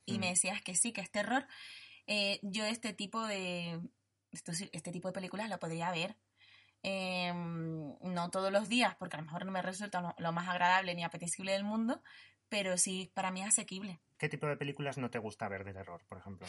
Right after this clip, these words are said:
Speaker 2: ¿Qué es lo que no puedes ver del terror?
Speaker 1: Mm, no sé cómo se clasifica, pero yo te digo lo que no me gusta. El
Speaker 2: Ujú.
Speaker 1: tema, eh, susto. Ah,
Speaker 2: Sí.
Speaker 1: yo no soporto un susto. Pa-, es que,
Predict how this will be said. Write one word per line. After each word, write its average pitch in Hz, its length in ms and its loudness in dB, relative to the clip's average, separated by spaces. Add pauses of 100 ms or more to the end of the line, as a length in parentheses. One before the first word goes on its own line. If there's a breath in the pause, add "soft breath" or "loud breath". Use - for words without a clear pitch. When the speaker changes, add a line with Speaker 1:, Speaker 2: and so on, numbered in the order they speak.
(120)
Speaker 2:
¿Qué 147 120 4
es 139 100 0
lo 151 140 2
que 143 100 4
no 135 180 4
puedes 113 300 2
ver 101 240 -4 (120)
del 247 160 10
terror? 220 340 8
Speaker 1:
Mm, 220 340 4
no 247 140 6
sé 330 200 0
cómo 339 220 -2
se 302 140 0
clasifica, 262 580 0
pero 240 140 0
yo 226 100 -2
te 247 80 0
digo 247 140 2
lo 240 100 2
que 240 100 -2
no 233 60 2
me 226 100 0
gusta. 185 320 -2
El 180 120 -2
Speaker 2:
Ujú. - 40 -2
Speaker 1:
tema, 233 360 4 (640 loud breath)
eh, 208 580 0
susto. - 380 4 (260)
Ah, 254 120 -8
Speaker 2:
Sí. - 140 -2 (120)
Speaker 1:
yo 302 160 2
no 339 60 0
soporto 247 320 0
un 175 60 -4
susto. 165 340 -6
Pa-, 180 120 -2
es 208 200 -2
que, - 240 -4